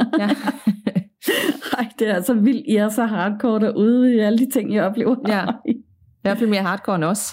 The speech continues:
Speaker 2: Ja, for pokker.
Speaker 1: Og så tror jeg, hun har fået, haft det klassiske, øh, tilfælde af søvnparalyse.
Speaker 2: Ja, det lyder virkelig sådan helt klassisk.
Speaker 1: Ja, og det går jo altid igen tit med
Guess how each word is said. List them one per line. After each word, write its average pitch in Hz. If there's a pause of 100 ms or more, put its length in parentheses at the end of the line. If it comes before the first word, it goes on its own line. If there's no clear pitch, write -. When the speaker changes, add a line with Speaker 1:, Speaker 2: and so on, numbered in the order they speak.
(100)
Speaker 2:
Ja, 226
for 220
pokker. 208 (340)
Speaker 1:
Og 185
så 190
tror 202
jeg, 180
hun 185
har 165
fået, 180
haft 180
det 180
klassiske, 175
øh, 170
tilfælde 185
af 160
søvnparalyse. 190 (260)
Speaker 2:
Ja, 185 (260)
det 233
lyder 196
virkelig 147
sådan 165
helt -
klassisk. 165
Speaker 1:
Ja, 175 (340)
og 180
det 170
går 185
jo 175
altid 196
igen 196
tit 220
med 165